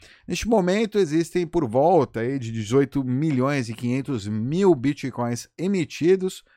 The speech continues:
ou minerados, né, como a gente chama.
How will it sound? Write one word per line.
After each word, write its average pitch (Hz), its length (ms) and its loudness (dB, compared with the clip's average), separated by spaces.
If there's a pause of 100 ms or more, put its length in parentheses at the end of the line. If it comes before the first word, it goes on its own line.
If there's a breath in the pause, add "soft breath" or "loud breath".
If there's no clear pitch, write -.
(280 soft breath)
ou 123 180 0
minerados, 123 720 0
né, 110 140 -4
como 101 180 -10
a 98 60 -6
gente 110 280 -6
chama. 165 460 0